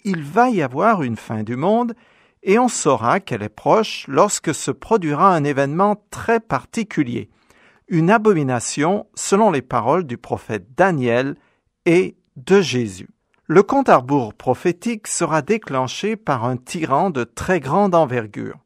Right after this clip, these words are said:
Il porte un nom, c'est l'Antéchrist. Il viendra au pouvoir suite à une succession de crises mondiales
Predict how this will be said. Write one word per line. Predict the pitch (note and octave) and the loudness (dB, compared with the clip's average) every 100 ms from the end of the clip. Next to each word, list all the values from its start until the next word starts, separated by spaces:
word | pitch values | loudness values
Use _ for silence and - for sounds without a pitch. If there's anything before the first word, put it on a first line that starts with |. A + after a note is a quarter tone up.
| _ _ _ _ _ | _ _ _ _ _
Il | C#3 | -6
porte | B2 - G3+ - | 0 0 0 0
un | C#3+ A#2+ | 0 0
nom, | G2+ - | -4 -8
c'est | - - A2+ | -12 -6 -6
l'Antéchrist. | A2 D#3+ F3 - B2+ - B2 - - _ _ _ _ _ | 2 2 2 -2 -4 -6 -8 -10 -16 _ _ _ _ _
Il | E3+ | 0
viendra | F#3 B3+ B3+ | 2 4 6
au | G3+ | 4
pouvoir | - C#3+ C3+ F3+ G#3 | 2 -2 2 2 2
suite | - - F3+ A3 - | 0 -4 -4 -4 -2
à | B2 | -2
une | A#2+ | -2
succession | A2+ - E3+ - C3+ A#2 - D#3 F#3 | -4 -6 -6 -4 -4 -4 -4 -2 0
de | F3+ B2+ | 0 -2
crises | - - G#3 F3+ | -6 -4 -4 -4
mondiales | C3+ B2+ A#2 B2 B2 E3 F3 | -2 -2 0 0 2 2 0